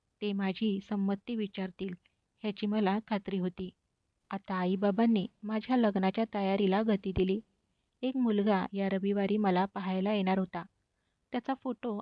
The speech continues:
आधीच आई बाबांना मिळालेला होता, म्हणून रविवारी सकाळी उठले तेव्हा वाटलं, बहुतेक त्या मुलाला रिजेक्ट केलं असेल म्हणून अजून मला फोटो दाखवलेला नाही.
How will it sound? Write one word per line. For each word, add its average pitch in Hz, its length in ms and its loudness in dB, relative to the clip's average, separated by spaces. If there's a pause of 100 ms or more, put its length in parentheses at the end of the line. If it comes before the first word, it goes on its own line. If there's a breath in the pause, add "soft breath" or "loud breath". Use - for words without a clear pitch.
आधीच 202 460 -4
आई 196 200 -6
बाबांना 196 440 -4
मिळालेला 185 480 0
होता, 190 300 -2 (760)
म्हणून 202 340 -2
रविवारी 196 420 2
सकाळी 185 480 -4
उठले 185 380 -4 (600)
तेव्हा 196 240 -2
वाटलं, 196 500 -2 (400)
बहुतेक 202 520 -4 (100)
त्या 240 100 -4
मुलाला 208 720 0 (400)
रिजेक्ट 202 460 -2
केलं 208 280 0
असेल 196 280 -2 (420)
म्हणून 226 280 2
अजून 233 240 2
मला 196 260 4
फोटो 196 360 -4
दाखवलेला 185 520 -2
नाही. 180 300 0